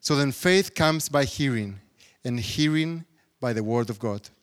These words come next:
When we speak the word of God, this is what we are, what we hear as well, right? Imagine when they were speaking, when they were singing, they were also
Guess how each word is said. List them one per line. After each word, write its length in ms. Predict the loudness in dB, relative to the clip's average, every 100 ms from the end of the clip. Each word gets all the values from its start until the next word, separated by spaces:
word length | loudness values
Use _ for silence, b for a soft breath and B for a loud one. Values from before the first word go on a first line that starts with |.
| _ _ _ _ b b b b b b b _ b b b b b b
When 140 | -2 0
we 80 |
speak 280 | 0 2 4
the 120 | 4
word 180 | 4 2
of 120 | 2
God, 300 | 0 0 -2 -8 -20 b b b b b b _ _ _ _ _
this 140 | -4 -4
is 80 |
what 180 | 0 -2
we 120 | 0
are, 160 | -2 -2 -2
what 180 | 0 0
we 80 |
hear 280 | -4 -6 -6
as 120 | -6
well, 220 | -6 -8 -8 _ _ _ _
right? 240 | -6 -6 -8 b b b
Imagine 580 | -6 0 2 2 0 -4 -10 _ _ _ _ _
when 120 | -2
they 80 | 0
were 140 | 0
speaking, 560 | -2 0 0 0 -6 -6
when 120 | -4
they 80 | -2
were 140 | 0
singing, 480 | 0 2 4 2 -2 -8 b
they 80 | 0
were 140 | 2 2
also 440 | 0 0 -2 -4